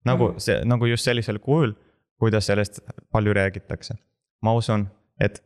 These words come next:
Speaker 1: et ja ma juba ütle-, ma juba rääkisin tegelikult sellest sel, sel hetkel, kui ma sain hea eeskuju,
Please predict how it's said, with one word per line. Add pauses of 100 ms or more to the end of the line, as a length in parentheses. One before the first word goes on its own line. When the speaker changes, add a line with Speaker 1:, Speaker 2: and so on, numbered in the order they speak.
(140)
Speaker 1:
et (400)
ja
ma
juba
ütle-,
ma
juba
rääkisin (160)
tegelikult
sellest
sel, (140)
sel
hetkel,
kui (300)
ma
sain (540)
hea
eeskuju,